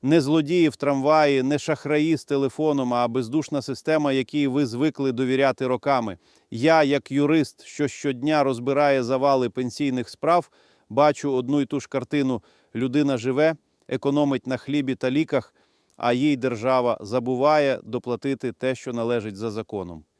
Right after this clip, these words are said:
Перед тим, як я розкрию цю схему, зробімо перекличку. Напишіть прямо зараз у коментарях, з якого ви міста чи села.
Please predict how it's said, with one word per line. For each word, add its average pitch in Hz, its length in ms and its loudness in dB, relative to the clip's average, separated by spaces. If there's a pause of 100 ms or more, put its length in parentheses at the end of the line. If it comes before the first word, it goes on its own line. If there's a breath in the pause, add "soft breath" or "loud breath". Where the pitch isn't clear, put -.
(140)
Перед 131 220 0
тим, 165 200 4
як 143 160 -2
я 143 80 0
розкрию 139 460 -2
цю 135 160 -8
схему, 139 420 -2
зробімо 127 440 -4
перекличку. 107 760 -4 (460)
Напишіть 135 560 -2
прямо 131 360 0
зараз 123 400 -2
у 127 60 -8
коментарях, 123 640 -2
з 92 100 -12
якого 127 400 -2
ви 127 120 -2
міста 123 340 -6
чи 117 140 -14
села. 127 400 -2